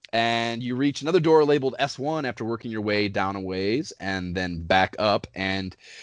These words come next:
you move through a number of similar looking rooms with the same door on each, these S one doors. And you kinda, there's things dropping out of the ceiling, grunts and mechs and shit. They drop out of the tubes,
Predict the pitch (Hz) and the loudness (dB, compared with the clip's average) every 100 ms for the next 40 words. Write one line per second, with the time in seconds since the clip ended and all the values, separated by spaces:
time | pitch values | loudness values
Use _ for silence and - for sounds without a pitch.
0 | - - - - - 160 202 226 - 185 | -20 -20 -20 -20 0 6 8 6 6 8
1 | 170 - 143 156 156 143 - 175 156 135 | 8 8 4 4 6 6 4 0 4 4
2 | 131 120 113 113 110 104 95 - 123 117 | 2 -2 -2 -2 -4 -6 -6 -4 -2 -2
3 | 104 92 95 101 90 85 117 127 92 85 | -2 -2 0 0 -2 -2 -2 -2 -6 -4
4 | 95 90 98 107 127 151 190 262 - 101 | -4 -4 -4 2 6 6 4 -2 -4 -2
5 | 95 90 110 98 92 90 90 85 - - | 0 0 0 2 0 0 0 -2 -8 -2
6 | 123 117 98 101 104 107 101 95 87 - | 2 2 2 4 4 4 0 0 0 2
7 | 170 151 139 110 107 120 113 98 92 104 | 4 6 4 2 2 2 0 -6 0 0
8 | - 113 95 - 110 92 92 101 98 90 | -2 -8 -6 -2 -2 -2 -4 -2 -2 -4
9 | - 151 139 123 | 4 6 6 4